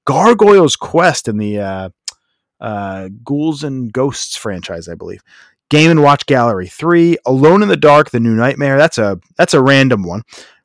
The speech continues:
Metroid two, The Return of Samus. Underrated, fantastic Metroid game. It got a re-release on the three D S,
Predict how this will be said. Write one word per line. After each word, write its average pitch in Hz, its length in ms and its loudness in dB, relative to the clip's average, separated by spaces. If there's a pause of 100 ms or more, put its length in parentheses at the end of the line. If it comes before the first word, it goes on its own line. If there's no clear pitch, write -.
(140)
Metroid 180 840 2
two, 160 600 2
The 123 80 -4
Return 147 540 -2
of 139 80 -2
Samus. - 800 -4 (260)
Underrated, 151 800 2
fantastic 123 720 -6
Metroid 117 340 -6
game. 113 200 -4
It 107 80 -8
got 123 100 -2
a 117 60 -2
re-release 139 520 0
on 117 120 -4
the 101 60 -6
three 127 260 -6
D 117 160 -4
S, 110 240 -6